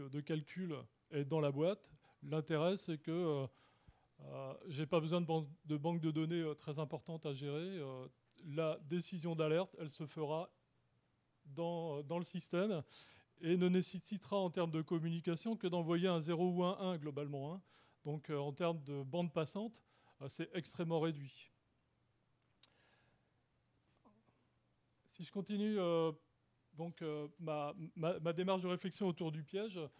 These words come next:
pourquoi ce piège ? Eh bien, parce qu'aujourd'hui, en fait, le travail et les astreintes qui sont associées au piégeage, qui sont des, euh, on va dire, des démarches habituelles dans le domaine agricole, euh, nécessitent beaucoup, euh, de temps et, euh, on va, on va associer à ce temps, euh, beaucoup de trous dans la raquette, si,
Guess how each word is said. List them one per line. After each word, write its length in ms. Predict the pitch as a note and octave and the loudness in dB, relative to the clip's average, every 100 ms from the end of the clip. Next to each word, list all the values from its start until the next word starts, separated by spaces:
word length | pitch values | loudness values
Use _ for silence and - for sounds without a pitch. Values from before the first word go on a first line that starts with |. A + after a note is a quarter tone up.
| _ - | _ -12
pourquoi 280 | E3 G3+ | 0 2
ce 120 | F#3+ F#3 | 2 0
piège ? 460 | - F#3 A3 F#3 F3 | 0 0 0 -2 -6
Eh 80 | D#3+ | -2
bien, 140 | F3 | 0
parce 240 | E3+ - | 0 -2
qu'aujourd'hui, 560 | F#3+ F3+ E3 E3 E3 G3+ | 0 0 0 0 0 2
en 80 | F3 | 2
fait, 260 | - F#3+ | 0 -2
le 80 | E3 | -2
travail 480 | C#3+ F3 F3 F3+ E3 | -4 2 4 4 2
et 40 | |
les 180 | D3+ D3 | -2 -2
astreintes 360 | E3+ - G3 F#3 | -4 -2 -4 -4
qui 80 | D#3+ | -4
sont 140 | D#3+ | 0
associées 460 | D3 E3 - F3+ E3 | 0 -2 -4 -2 -2
au 100 | C#3 | -2
piégeage, 520 | - D#3+ F3 F3 C#3 - - - | -2 0 0 0 -4 -10 -20 -10
qui 100 | C#3+ | -4
sont 240 | G3 G3 | 2 2
des, 100 | D#3+ | 4
euh, 260 | D#3+ D3+ C#3 | 4 4 2
on 100 | C#3 | 0
va 100 | C#3 | 0
dire, 140 | D#3 | 0
des 120 | C#3 | 2
démarches 400 | C#3 D#3+ F3 - | 2 4 4 4
habituelles 460 | D#3+ D3 C#3+ F3+ F3 | -2 -2 -2 2 2
dans 100 | D3+ | 2
le 60 | |
domaine 260 | C#3+ D3+ D3+ | 0 2 2
agricole, 580 | C#3+ C#3+ C#3+ F#3+ G3+ C#3 - - - - - | 2 0 0 2 2 0 -6 -20 -20 -14 -4
euh, 80 | C#3+ | 0
nécessitent 500 | D#3 - - G3+ D3+ | 2 2 2 0 4
beaucoup, 500 | F3 - G3+ G#3 F#3 | 4 4 4 6 6
euh, 100 | D#3 | 6
de 120 | D#3+ | 4
temps 380 | - F#3 G#3 G#3 | 6 6 6 2
et, 280 | E3 D#3+ D#3 | 0 0 2
euh, 320 | C#3+ C#3 C3+ - - - - - - - E3+ | 2 2 0 -2 -16 -20 -20 -20 -20 -14 -8
on 100 | F3 | 0
va, 360 | D3 D#3 D3+ D3 | 4 6 6 4
on 120 | F3 D3+ | 0 -2
va 180 | D#3 | 2
associer 400 | E3 - F3+ - | 2 4 2 8
à 80 | F3+ | 8
ce 140 | E3 F3 | 8 2
temps, 420 | - F#3+ G3 D#3 | 4 4 6 6
euh, 60 | |
beaucoup 280 | D3 E3+ G3 | 6 2 0
de 40 | - | -2
trous 160 | - | 0
dans 100 | F3 | 4
la 100 | E3 | 4
raquette, 360 | E3+ E3 F3 - | 4 2 -2 -4
si, 300 | - - | -14 -12